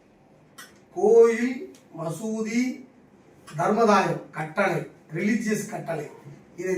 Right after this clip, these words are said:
தவிர்த்து பிற இனாம்கள் இருந்தால், பிற இனாம்கள் என்ன? நான் சொன்னேன்ல, அந்த தசம பந்த, தசபந்த இனாம், ரைட்டுங்களா, சொல்ல வருது, தனிப்பட்ட இனாம், ஸ்தோத்திர இனாம், தனிப்பட்ட நபர்கள் கொடுத்த இனாம்,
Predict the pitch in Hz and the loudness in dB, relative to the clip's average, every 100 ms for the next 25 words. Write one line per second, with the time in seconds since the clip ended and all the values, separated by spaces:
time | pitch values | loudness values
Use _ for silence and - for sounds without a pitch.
0 | 180 180 208 208 - 220 254 - - - | -4 -2 -2 -2 -4 -4 -4 -6 -18 -20
1 | - 185 208 233 220 208 226 240 233 220 | -20 -2 2 4 4 6 6 4 2 0
2 | 196 185 185 165 - - - _ - 202 | 0 -2 0 0 -2 -12 -20 _ -6 2
3 | 214 220 214 220 220 214 208 208 175 147 | 4 4 6 6 4 2 2 2 0 -4
4 | - _ - 196 202 220 214 214 196 185 | -12 _ -6 -2 0 2 4 4 2 -2
5 | 185 214 208 190 190 185 202 190 180 214 | -2 -2 0 -2 -4 -4 -6 -6 -2 0
6 | 202 190 175 175 180 180 180 - _ _ | 0 -2 -2 0 0 -2 -10 -16 _ _
7 | - - - _ - - - 180 185 180 | -20 -20 -20 _ -20 -18 -8 -6 -4 -4
8 | 180 180 180 175 190 156 - - - - | -4 -4 -4 -2 -2 -4 -6 -18 -20 -14
9 | - 190 214 214 202 190 180 180 185 - | -4 0 2 2 2 0 2 2 0 -6
10 | - - - _ - - 214 220 208 190 | -14 -20 -20 _ -14 -2 2 6 4 4
11 | - 202 233 240 214 202 196 190 170 175 | -2 -2 0 2 2 2 0 -4 -6 -6
12 | 175 180 185 | -2 -2 -2